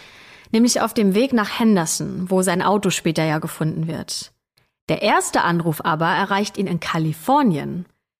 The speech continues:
nämlich kurz hinter der Grenze Nevada-Kalifornien in der Nähe des Ortes Hart. Etwa hundert Kilometer ist dieser Ort von Henderson entfernt.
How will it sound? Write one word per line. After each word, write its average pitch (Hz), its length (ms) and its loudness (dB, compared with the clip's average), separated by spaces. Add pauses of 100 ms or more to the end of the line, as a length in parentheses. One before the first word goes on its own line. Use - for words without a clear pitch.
(140)
nämlich 208 320 2
kurz 320 320 2
hinter 226 200 2
der 202 120 0
Grenze 202 460 0
Nevada-Kalifornien 180 1400 0
in 196 160 2
der 185 120 2
Nähe 214 280 4
des 190 240 -4
Ortes 190 500 -4
Hart. 175 520 -4 (480)
Etwa 190 300 -2
hundert 269 360 4
Kilometer 208 560 2
ist 170 120 -6
dieser 180 280 0
Ort 175 160 -2
von 175 140 -2
Henderson 175 400 2
entfernt. 170 720 0